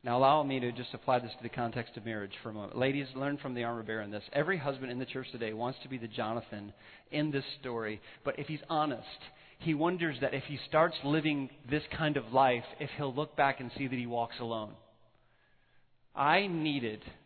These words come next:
in order to make this missionary move to Denver and to leave the established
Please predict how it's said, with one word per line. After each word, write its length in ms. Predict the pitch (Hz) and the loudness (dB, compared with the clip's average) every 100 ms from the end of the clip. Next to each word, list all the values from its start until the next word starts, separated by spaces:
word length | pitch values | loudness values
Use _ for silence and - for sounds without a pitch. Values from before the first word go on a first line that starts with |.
| - | -6
in 100 | 131 | -2
order 260 | 143 160 - | 0 0 -2
to 80 | 143 | -4
make 340 | 127 139 - | 0 0 0
this 100 | 143 - 117 | -8 -8 -4
missionary 540 | 131 143 156 147 143 | -2 -2 0 0 0
move 220 | 131 131 - | -2 -4 -6
to 60 | |
Denver 500 | 110 120 120 113 110 - - _ _ - - | -4 -4 -4 -8 -10 -14 -20 _ _ -20 -8
and 120 | 135 | -4
to 100 | 143 | 0
leave 320 | 131 147 147 | 2 2 2
the 80 | 147 | -2
established 540 | 127 - 123 123 127 | -2 4 4 4 -2